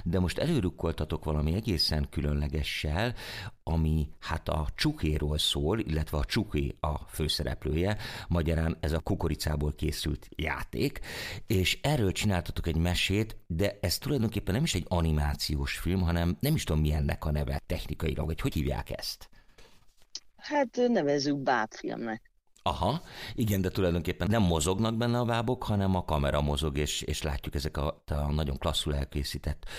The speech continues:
Speaker 1: csuhébábukat. Honnan jött az ötlet, és hol fogott meg téged ez a dolog? Ugye azt azért mondjuk el a hallgatóknak, mert szerintem így kétezer-huszonkettőben nem biztos, hogy mindenki tudja, hogy mi az a csuhé. Tehát ez tulajdonképpen a,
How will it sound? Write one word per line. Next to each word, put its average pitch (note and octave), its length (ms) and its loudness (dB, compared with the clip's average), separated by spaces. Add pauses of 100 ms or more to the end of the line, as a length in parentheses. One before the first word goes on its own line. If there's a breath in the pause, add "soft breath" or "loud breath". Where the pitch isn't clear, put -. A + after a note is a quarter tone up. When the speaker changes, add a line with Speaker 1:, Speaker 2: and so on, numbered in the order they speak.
(180 loud breath)
Speaker 1:
csuhébábukat. E2+ 960 0
Honnan E3+ 320 2
jött D#3 200 2
az B2+ 120 2
ötlet, D2+ 440 0
és D#2 120 0
hol G2 300 2
fogott D2 380 0
meg D2 200 0
téged D2 280 -2
ez C#2 100 -2
a D#2 40 -2
dolog? F2 280 2
Ugye F2+ 200 4
azt F#2 180 0
azért G2+ 220 2
mondjuk C#3 280 2
el C#2+ 80 0
a D2 40 2
hallgatóknak, C#2+ 720 0
mert D2 140 -2
szerintem D2+ 400 0
így D#2 380 0
kétezer-huszonkettőben E2 1040 0
nem E2 100 4
biztos, - 340 -4
hogy B1+ 100 -4
mindenki - 320 -2
tudja, C#2+ 240 -2
hogy C#2+ 100 -2
mi D2 80 2
az - 120 -2
a - 60 -2
csuhé. A2 400 0 (440 loud breath)
Tehát F#2 160 0
ez F2 100 -2
tulajdonképpen G2 460 2
a, F#2+ 160 2